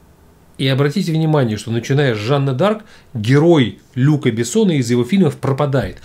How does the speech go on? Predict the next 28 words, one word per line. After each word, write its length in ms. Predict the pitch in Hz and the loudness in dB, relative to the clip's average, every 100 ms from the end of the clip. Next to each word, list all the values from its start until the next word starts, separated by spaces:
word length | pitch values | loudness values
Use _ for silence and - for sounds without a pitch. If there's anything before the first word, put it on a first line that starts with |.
| - - | -20 -4
Он 200 | 139 135 | 0 2
больше 340 | 123 147 - | 2 0 0
не 100 | 139 | 0
снимает 500 | 139 147 156 170 143 | 0 0 0 2 0
фильмы 380 | - 165 143 131 131 | -2 0 2 0 -2
о 80 | |
себе. 460 | 131 147 120 107 95 - - - | -6 -4 -4 -4 -8 -16 -16 -8
А 100 | 127 | -6
когда 300 | 131 135 143 | -2 0 2
он 80 | |
не 80 | 147 | 0
снимает 400 | 135 160 165 156 | -2 0 0 0
фильмы 320 | - 165 156 | -2 -2 0
о 20 | 147 | 0
себе, 360 | 170 190 196 - - | -2 -2 -2 -6 -2
он 260 | 143 160 | 2 2
не 80 | 170 | 2
может 320 | 170 156 131 | 2 2 0
быть 260 | 113 113 - | -4 -8 -4
тождественен 800 | 120 110 107 175 190 156 147 127 | -4 -4 -2 -2 0 -2 0 0
тому, 280 | 117 120 147 | -2 -2 -2
что 160 | - | -2
в 60 | 120 | -2
них 160 | 123 | -2
происходит. 520 | 127 123 127 - 113 - - - | -2 -4 -2 -2 -4 -6 -20 -6
Он 260 | 175 180 175 | 0 2 4
не 160 | 190 196 | 2 0
чувствует. 1000 | - 240 202 - 156 165 143 131 - | 0 0 0 -4 -2 0 2 0 -6